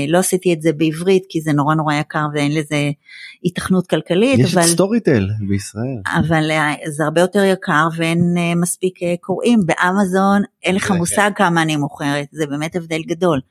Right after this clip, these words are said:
Speaker 1: אני מקבלת פידבקים מהורים שהספר הזה ממש, אה, מישהי כתבה לי שהוא ממש, אה, החזיר לה את הילד בחזרה, אבל, אה,
Speaker 2: למי הם,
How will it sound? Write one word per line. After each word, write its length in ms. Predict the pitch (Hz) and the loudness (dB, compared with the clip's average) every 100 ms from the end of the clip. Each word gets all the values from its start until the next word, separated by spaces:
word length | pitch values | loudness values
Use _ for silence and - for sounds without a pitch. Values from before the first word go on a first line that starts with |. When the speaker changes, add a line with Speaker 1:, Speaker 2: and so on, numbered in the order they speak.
| - | -2
Speaker 1:
אני 240 | 180 214 240 | 2 4 4
מקבלת 580 | 208 196 185 214 233 | 2 0 2 2 2
פידבקים 640 | - - 226 226 247 233 208 | -2 -2 0 0 0 2 4
מהורים 480 | 180 165 185 233 233 | 2 2 2 2 2
שהספר 520 | - 160 - 185 214 | -2 -6 -6 -4 -4
הזה 260 | 214 208 202 | -2 0 0
ממש, 580 | 170 156 175 - - | 0 0 0 0 -2
אה, 300 | 190 175 165 160 - _ _ - | -2 -2 -2 -6 -10 _ _ -2
מישהי 300 | 220 247 240 | 0 2 0
כתבה 300 | 208 175 175 | 0 2 2
לי 120 | 175 | 2
שהוא 320 | - 160 156 | 0 -2 -2
ממש, 300 | 147 156 - | -2 -2 -2
אה, 140 | 147 143 | -4 -4
החזיר 340 | - 151 160 | -4 -4 -2
לה 100 | 151 | -2
את 100 | 156 | -2
הילד 360 | 143 147 151 151 147 135 | -2 -2 -2 -4 -8 -4
בחזרה, 800 | 160 143 143 127 160 196 190 175 - | -4 -2 -4 0 2 2 2 -2 -4
אבל, 320 | 151 151 151 147 | -4 -4 -4 -4
אה, 180 | 143 131 | -2 2
Speaker 2:
למי 160 | 127 185 | 4 4
הם, 180 | 214 | 4